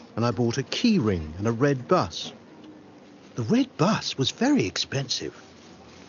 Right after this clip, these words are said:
The total price was forty pounds. I gave the man a hundred pounds. He gave me sixty pounds back.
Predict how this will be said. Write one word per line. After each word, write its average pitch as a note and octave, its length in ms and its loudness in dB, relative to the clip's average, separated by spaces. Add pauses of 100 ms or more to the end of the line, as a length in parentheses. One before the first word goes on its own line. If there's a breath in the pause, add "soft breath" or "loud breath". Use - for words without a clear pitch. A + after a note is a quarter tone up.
(120)
The D#3 80 -4
total A#3 400 0
price B2+ 460 0
was D3 120 0
forty F#3 540 0
pounds. F#3 680 -2 (1120)
I C3 80 0
gave G#3+ 240 4
the B2+ 100 2
man D3 260 2
a G2+ 80 0
hundred A#2 440 0
pounds. A2+ 540 -4 (180)
He E3+ 100 0
gave E3 340 2
me E3 260 4
sixty F3+ 440 0
pounds F3+ 380 0
back. G3 280 0